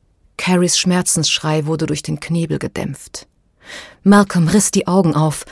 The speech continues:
und das Entsetzen packte ihn. Sein Magen hob sich, und er wirkte heftig. Er schlug die Augen nieder, um den Finger nicht sehen zu müssen, den der Mann ihm hinhielt.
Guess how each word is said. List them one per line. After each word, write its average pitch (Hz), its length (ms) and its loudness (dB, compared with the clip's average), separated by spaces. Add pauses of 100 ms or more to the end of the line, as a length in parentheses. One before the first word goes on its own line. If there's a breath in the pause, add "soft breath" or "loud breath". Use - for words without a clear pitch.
(460 loud breath)
und 185 180 4
das - 160 2
Entsetzen 160 540 2
packte - 320 -4
ihn. 147 180 0 (920)
Sein 147 260 4
Magen 151 420 6
hob 175 220 0
sich, - 380 -2 (400 loud breath)
und 156 120 0
er 160 140 2
wirkte 180 320 4
heftig. - 680 -4 (920)
Er 185 80 2
schlug 202 240 2
die 202 120 2
Augen 196 300 4
nieder, 175 300 2
um 180 100 2
den 165 140 0
Finger 208 360 2
nicht 175 280 0
sehen 165 280 0
zu - 160 -2
müssen, 160 300 0
den 143 140 0
der 151 100 0
Mann 151 240 0
ihm 139 160 -2
hinhielt. 156 640 -6